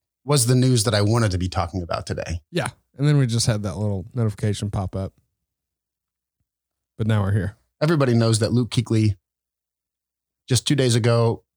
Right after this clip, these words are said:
Speaker 1: quietly and suddenly posted a video on social media of him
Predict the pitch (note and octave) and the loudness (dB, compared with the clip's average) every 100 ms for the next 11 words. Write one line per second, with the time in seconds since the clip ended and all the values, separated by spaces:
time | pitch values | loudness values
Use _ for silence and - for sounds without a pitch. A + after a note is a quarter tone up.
0 | _ _ _ _ _ _ _ _ D3 C#3 | _ _ _ _ _ _ _ _ 0 2
1 | G#2+ A#2+ A#2+ G#2 - A2+ - B2+ A#2 A2+ | 2 2 2 0 0 0 2 2 2 2
2 | A2 - A#2 - G#2+ G2 C3+ C3+ B2 A2 | 2 2 0 0 0 2 2 2 2 2
3 | C3 A#2+ - A2+ A2 A2+ A#2 A2 G#2 G2+ | 2 2 2 2 2 0 -2 0 2 2
4 | F#2+ - A#2+ A2+ G#2+ | 0 0 2 4 2